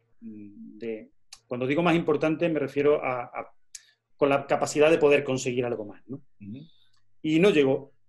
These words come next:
Speaker 1: ni llegó a la selección, ni, ni llegó a ningún, ningún proyecto de ese tipo. De hecho, me fui a Granada en, en un proyecto muy bonito, la verdad que ese proyecto sí era muy bonito,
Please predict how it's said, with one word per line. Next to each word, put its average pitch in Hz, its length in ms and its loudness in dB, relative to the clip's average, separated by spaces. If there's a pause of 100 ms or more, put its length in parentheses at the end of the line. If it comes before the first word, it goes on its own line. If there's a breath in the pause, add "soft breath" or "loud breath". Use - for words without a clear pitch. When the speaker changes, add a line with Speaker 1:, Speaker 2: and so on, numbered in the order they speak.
(180)
Speaker 1:
ni 123 320 -8
llegó 117 180 -4
a 127 40 0
la 123 60 -4
selección, 147 400 -4
ni, 170 100 0
ni 135 140 0
llegó 123 180 -2
a - 20 -2
ningún, 131 460 0
ningún 131 260 -2
proyecto 123 400 -6
de 113 80 -8
ese 110 140 -14
tipo. 110 280 -20
De 123 220 -12
hecho, 127 140 -8
me 123 100 -6
fui 127 200 -6
a 120 60 -4
Granada 135 360 0
en, 131 260 -2
en 123 100 -4
un 131 100 -6
proyecto 135 360 -2
muy 131 280 -2
bonito, 123 340 -4
la 127 80 -12
verdad 117 140 -8
que 117 60 -12
ese 117 120 -18
proyecto 117 220 -12
sí 123 120 -12
era 113 80 -8
muy 113 120 -8
bonito, 113 340 -10